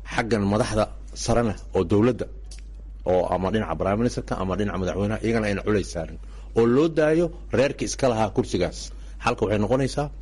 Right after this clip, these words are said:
wax la isku waafaqsan yahay, muwaafaqa waxa in la helo. Haddaan la helinna, waxa weeyaan, dunta hoosay ka kulmaysaa.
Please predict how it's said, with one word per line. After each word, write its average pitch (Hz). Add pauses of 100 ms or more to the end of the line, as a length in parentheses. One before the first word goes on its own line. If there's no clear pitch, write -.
(240)
wax 110
la 104
isku 101
waafaqsan 98
yahay, 92
muwaafaqa 98
waxa 113
in 104
la 90
helo. 87 (280)
Haddaan 107
la 104
helinna, 123 (100)
waxa -
weeyaan, 151 (340)
dunta 120
hoosay 104
ka 107
kulmaysaa. 92